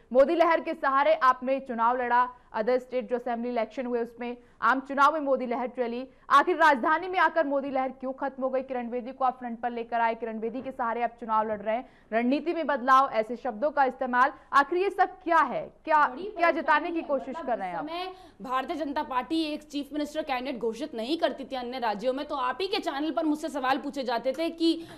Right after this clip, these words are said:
Speaker 2: कैंडिडेट क्यों नहीं। आज जब पार्टी कैंडिडेट एक, अ, चेहरा, एक पाक साफ चेहरा जिसको प्रशासनिक अनुभव है, उसको न-, आगे लाती है, उसके नाम पर चुनाव लड़ती है, तो भी आज, अ, आप सभी को दिक्कत है कि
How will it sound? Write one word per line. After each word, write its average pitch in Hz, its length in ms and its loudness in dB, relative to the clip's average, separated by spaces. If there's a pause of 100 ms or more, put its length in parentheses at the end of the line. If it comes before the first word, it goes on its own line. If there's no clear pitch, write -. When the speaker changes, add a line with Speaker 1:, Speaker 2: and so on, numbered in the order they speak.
(100)
Speaker 2:
कैंडिडेट 349 520 4
क्यों 339 160 6
नहीं। 269 320 2 (300)
आज 294 260 2
जब 370 260 2 (200)
पार्टी 269 320 2
कैंडिडेट 285 640 -2
एक, 302 340 -2
अ, 240 160 2
चेहरा, 269 540 2
एक 277 280 0 (260)
पाक 302 220 2
साफ 349 300 -2
चेहरा 285 320 0
जिसको 294 260 -4
प्रशासनिक 262 600 -6
अनुभव 262 340 0
है, 269 120 -2
उसको 294 320 -6
न-, 233 380 -8
आगे 226 260 -2
लाती 330 320 -2
है, 359 60 -6
उसके 294 240 -8
नाम 240 200 -8
पर 302 120 -8
चुनाव 233 320 -6
लड़ती 233 340 -6
है, 311 200 -4 (340)
तो 277 140 -2
भी 392 140 4
आज, 359 320 6
अ, 269 380 2
आप 240 180 0
सभी 285 260 0
को 320 100 -2
दिक्कत 311 360 -2
है 330 100 6
कि 370 280 -2